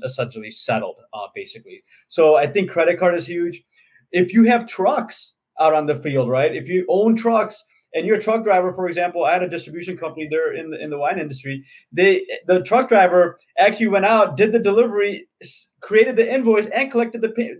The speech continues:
collected the cash, right? How do you manage it? How do you get tools and technology in that truck driver's hand to be able to do these tra-, th-, do this transaction very efficiently? And that's where you have a product. For example, Acumatica has a great, um, mobile application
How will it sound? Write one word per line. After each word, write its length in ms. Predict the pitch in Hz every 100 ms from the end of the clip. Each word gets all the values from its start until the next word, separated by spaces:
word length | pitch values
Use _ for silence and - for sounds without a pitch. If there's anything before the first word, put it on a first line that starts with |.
| 190
collected 260 | 226 226 226
the 60 |
cash, 420 | - 269 135 - _ _ _ _
right? 220 | 180 233 - _
How 220 | - 202 269
do 80 |
you 80 | 262
manage 340 | 220 220 277 190
it? 100 | 127
How 220 | 160 240
do 80 | 302
you 140 | 269
get 340 | - 208 -
tools 560 | - 240 240 165 151 - _ _
and 140 | 180
technology 600 | 190 180 170 185 190 175 165
in 100 | 170
that 180 | 165 160
truck 220 | 185 180
driver's 300 | 180 151 135
hand 280 | 175 165 135
to 80 |
be 100 | 151
able 200 | 160 156
to 60 | 143
do 160 | 151 151
these 300 | 147 135 131
tra-, 220 | 151 131
th-, 140 | 143 156
do 100 | 170
this 140 | 165 151
transaction 480 | 151 135 143 143 151
very 160 | 147
efficiently? 440 | 139 151 165 196 214 214 _ _
And 160 | 147 147
that's 220 | 165 -
where 80 | 175
you 60 |
have 120 | 156 151
a 80 |
product. 480 | - 143 147 147 143 _ _
For 60 | 151
example, 280 | 147 156 147
Acumatica 480 | 151 139 147 147 147
has 160 | 139
a 60 | 131
great, 440 | 127 151 147 - _ -
um, 500 | 139 131 123 120 120
mobile 380 | 131 147 156 156
application 580 | 135 123 127 120 110 98